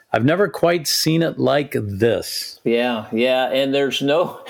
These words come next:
Speaker 2: <laughs> to me, there's no better example than the children of Israel when they were leaving Egypt. You talk about change, you talk about potential fear.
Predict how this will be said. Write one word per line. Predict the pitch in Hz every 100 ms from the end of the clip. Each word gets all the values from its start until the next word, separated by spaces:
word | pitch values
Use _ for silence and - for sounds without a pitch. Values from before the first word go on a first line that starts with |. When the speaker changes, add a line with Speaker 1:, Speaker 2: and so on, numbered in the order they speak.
| -
Speaker 2:
<laughs> | 151 -
to | 175
me, | 170 190 202
there's | 175 139
no | 147 165
better | 147 156 151 139
example | 123 127 143 139 139
than | 120 120
the | 117
children | - 151 156 139 127
of | -
Israel | - 175 143 127 120 117 123 120
when | 120
they | 123 165
were | 180 165
leaving | 147 160 143 127 117 -
Egypt. | 143 165 123 107 117
You | 143 -
talk | 180 147
about | 151 127 127 101
change, | - 147 156 151 117 113 110
you | 120 160
talk | 165 170 156
about | 143 139 135 139
potential | 113 - 156 156 139 113
fear. | - 160 170 139 110 110